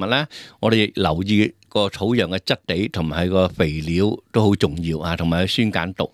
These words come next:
噉我哋講返種李樹啦，李樹除咗我哋，啊，注意去，去個環境要，啊，啊，通風啊，陽光充沛啊，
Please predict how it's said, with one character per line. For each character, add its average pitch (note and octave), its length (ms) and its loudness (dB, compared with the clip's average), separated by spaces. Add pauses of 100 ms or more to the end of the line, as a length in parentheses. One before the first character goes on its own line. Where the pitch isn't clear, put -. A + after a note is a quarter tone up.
(520)
噉 F3 160 4
我 C#3 80 2
哋 - 0 -
講 C3 140 0
返 D#3+ 140 2
種 A#2+ 240 2
李 G#2+ 160 2
樹 - 220 -2
啦， B2 280 0
李 A2+ 180 2
樹 A#2 200 0
除 F#2+ 160 0
咗 A#2+ 180 2
我 A#2+ 80 4
哋， G2 260 2 (360)
啊， F2 140 0
注 - 140 -2
意 A#2 140 4
去， A2+ 400 2
去 A2+ 100 0
個 A2+ 120 0
環 E2 300 -2
境 A#2 260 0
要， G#2 180 4
啊， F2+ 380 0 (340)
啊， G2 160 -2
通 D3+ 260 0
風 D3 240 2
啊， B2 60 2
陽 F#2 260 -2
光 B2+ 220 2
充 C3+ 220 4
沛 G#2 320 4
啊， G2+ 260 2